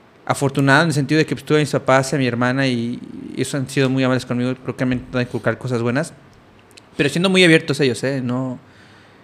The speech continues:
o sea, ellos nunca han sido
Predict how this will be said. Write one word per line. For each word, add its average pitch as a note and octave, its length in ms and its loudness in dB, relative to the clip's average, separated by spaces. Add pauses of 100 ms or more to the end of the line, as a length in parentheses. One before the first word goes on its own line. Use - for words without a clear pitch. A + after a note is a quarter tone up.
(320)
o C3 120 -2
sea, D3 180 6
ellos E3 400 4 (440)
nunca D3 460 0
han C#3 140 0
sido D3 500 4